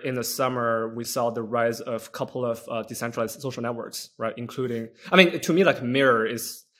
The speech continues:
is a blogging platform, but it's also social net. Uh, and then there's, like, BigCloud. Um, BigCloud didn't have a great reputation, but I, I think they're doing something very interesting, to be honest. And I think that's only, that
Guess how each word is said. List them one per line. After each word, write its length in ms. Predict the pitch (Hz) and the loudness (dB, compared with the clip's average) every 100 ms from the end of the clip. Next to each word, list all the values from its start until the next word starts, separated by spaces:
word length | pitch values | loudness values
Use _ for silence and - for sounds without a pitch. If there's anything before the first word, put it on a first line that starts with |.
| _ | _
is 240 | - 139 135 | -6 -2 -2
a 40 | |
blogging 360 | 143 139 147 139 | 6 8 8 4
platform, 400 | 127 120 127 117 | -2 -4 -4 -4
but 120 | 113 | -4
it's 160 | 117 - | -6 -4
also 240 | 120 123 | -4 -4
social 260 | 123 120 120 | -8 -8 -6
net. 260 | 110 110 - _ _ _ _ | -8 -8 -14 _ _ _ _
Uh, 140 | 117 117 | -2 0
and 120 | 123 | 0
then 100 | 135 | 4
there's, 240 | 131 120 | 4 2
like, 220 | 120 110 | 0 -2
BigCloud. 680 | 135 127 123 113 110 110 - | -2 -4 -2 0 0 -4 -6
Um, 440 | 117 110 107 113 - | -2 0 -2 -4 -6
BigCloud 540 | 143 143 151 135 135 - - _ _ _ - | -6 2 6 6 4 -2 -20 _ _ _ -6
didn't 180 | 151 | -2
have 180 | 143 127 | 0 2
a 100 | 120 113 - | 0 -4 -4
great 220 | 131 123 | 0 2
reputation, 540 | 127 123 127 120 123 | 0 -2 -4 -4 -4
but 360 | 113 113 - _ _ _ _ _ | -2 -2 -4 _ _ _ _ _
I, 120 | 143 | 0
I 80 | 143 | 2
think 180 | 131 175 | 2 4
they're 120 | 143 | 2
doing 180 | 127 135 | 2 -2
something 280 | 135 127 117 | -2 -4 -4
very 160 | 113 | -4
interesting, 380 | 117 120 - 117 | -6 -10 -12 -14
to 80 | 113 | -8
be 80 | 110 | -4
honest. 340 | 104 147 - - - - - _ _ | -4 -4 -8 -16 -20 -20 -20 _ _
And 140 | 143 135 | 2 4
I 80 | |
think 320 | 135 165 160 156 | 4 4 4 4
that's 200 | 131 - | 2 2
only, 380 | 135 131 131 | -2 -2 -2
that 220 | 131 127 | 0 -2